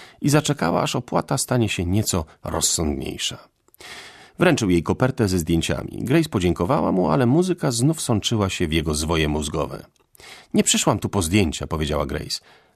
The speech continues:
„lecz nawiązać ożywioną intelektualną dyskusję”. Kozia Brudka ziewnął i podniósł magazyn. Ostatni numer współczesnego Lessera.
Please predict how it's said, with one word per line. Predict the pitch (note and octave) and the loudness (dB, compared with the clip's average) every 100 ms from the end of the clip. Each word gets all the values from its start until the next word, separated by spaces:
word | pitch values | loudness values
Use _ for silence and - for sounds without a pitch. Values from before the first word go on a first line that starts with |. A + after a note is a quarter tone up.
| - | -2
„lecz | G2+ - | 0 2
nawiązać | G#2 G#2+ B2 A#2+ - | 2 4 4 2 0
ożywioną | A2+ G2+ A#2+ F3 E3+ | 0 2 2 2 2
intelektualną | C#3+ C3 A2+ - G#2+ C3 C3+ C3+ | 0 2 0 0 0 0 0 0
dyskusję”. | C3 - F2+ - - A2 _ _ _ _ _ _ _ _ - | 0 0 -4 -4 -8 -16 _ _ _ _ _ _ _ _ -2
Kozia | G3 D3 | 2 4
Brudka | G2 C3 - G#2 | 4 2 2 0
ziewnął | F2 B2 C#3+ C#3 C3 _ _ _ - | 4 2 4 2 2 _ _ _ -4
i | D#3+ | -2
podniósł | D#3 F#2+ E2+ E2 - D#2+ | 0 2 2 0 0 2
magazyn. | D#2 D#2 C#2 C2 C#2 - - _ - - | 2 2 0 -2 -6 -12 -14 _ -6 -2
Ostatni | G#2+ F3+ F3 C3 | 0 0 0 4
numer | A#2+ B2 A2 A2 _ | 6 4 2 -4 _
współczesnego | - - G2+ - D#2 F#2+ G2+ F2+ | -12 -2 0 2 0 2 2 2
Lessera. | D#2+ D#2 - D#2+ - | 0 0 -2 -8 -10